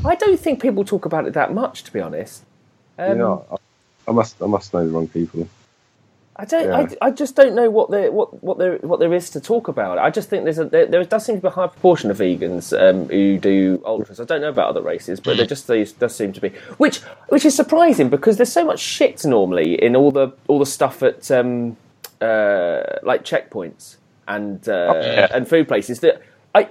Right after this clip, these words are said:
Speaker 2: Yeah.
Speaker 1: to, to go through those and have to check all the labels must be a bloody
Speaker 3: Yeah.
Speaker 1: nightmare. You just go, "No, has
Speaker 2: Yeah.
Speaker 1: that got gelatin in it? Has that got gelatin in it? Has that got, you know?"
Speaker 3: So what percentage of food do you think is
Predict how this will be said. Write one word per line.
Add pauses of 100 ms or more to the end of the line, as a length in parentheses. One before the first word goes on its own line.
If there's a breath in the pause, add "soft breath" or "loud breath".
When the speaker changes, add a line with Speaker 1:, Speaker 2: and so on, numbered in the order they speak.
(140)
Speaker 2:
Yeah. (440)
Speaker 1:
to,
to
go
through
those
and
have
to
check
all
the
labels
must
be (100)
a
bloody
Speaker 3:
Yeah.
Speaker 1:
nightmare. (560)
You
just
go,
"No,
has
Speaker 2:
Yeah.
Speaker 1:
that
got
gelatin
in
it?
Has
that
got
gelatin
in
it?
Has
that
got,
you
know?" (880 loud breath)
Speaker 3:
So
what
percentage
of
food
do
you
think
is